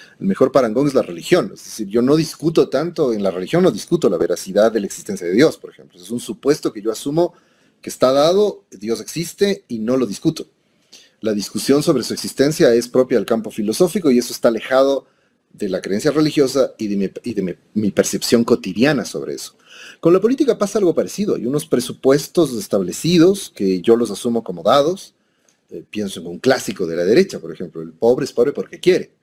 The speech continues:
El pobre es vago, el pobre no trabaja y por eso no tiene plata. Y por tanto los ricos se merecen la plata que tienen. Eso es un presupuesto. No lo voy a discutir.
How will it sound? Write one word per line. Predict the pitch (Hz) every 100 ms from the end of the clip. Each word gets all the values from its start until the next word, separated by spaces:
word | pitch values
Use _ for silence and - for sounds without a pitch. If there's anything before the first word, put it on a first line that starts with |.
| _ _ _ _
El | - 90
pobre | 98 104
es | 98
vago, | 120 143 104 82
el | 85
pobre | 104 120
no | 120 113
trabaja | 85 101 131 - 76
y | - 82 85 85
por | - 110
eso | 151 165
no |
tiene | 123 107
plata. | - 76 - _ _ _ _ -
Y | 147
por | 156
tanto | 127 123
los | 175 110
ricos | 127 139 170 160
se | - - 117
merecen | 92 160 170
la | 117
plata | 92 95
que | 147
tienen. | 254 226 98 _ _ _ _ _ _
Eso | 247 254
es | 214
un | 175
presupuesto. | - 120 - - -
No | -
lo | 185
voy | 214
a | 185
discutir. | 156 - 135 180 196